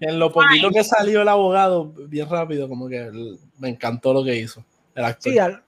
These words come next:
Speaker 3: Alfred Molina se votó. No es mucho, pero está cool. Me gusta porque ese fue uno de los, como tú dijiste, los turning points de Ella Leve,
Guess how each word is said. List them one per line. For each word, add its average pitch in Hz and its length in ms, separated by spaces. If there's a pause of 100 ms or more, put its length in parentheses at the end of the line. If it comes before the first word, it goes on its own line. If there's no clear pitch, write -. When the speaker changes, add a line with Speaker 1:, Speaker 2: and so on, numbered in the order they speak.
(120)
Speaker 3:
Alfred 185 280
Molina 196 640
se - 140
votó. 135 320 (300)
No 160 80
es 190 40
mucho, 208 360
pero 143 240
está 151 240
cool. 123 160 (320)
Me 190 80
gusta 233 200
porque 214 400 (440)
ese 226 240
fue 285 320
uno 247 140
de - 20
los, 254 80
como 214 180
tú 214 80
dijiste, 220 220
los 190 140
turning 226 280
points 254 240
de 240 160
Ella 240 160
Leve, 202 400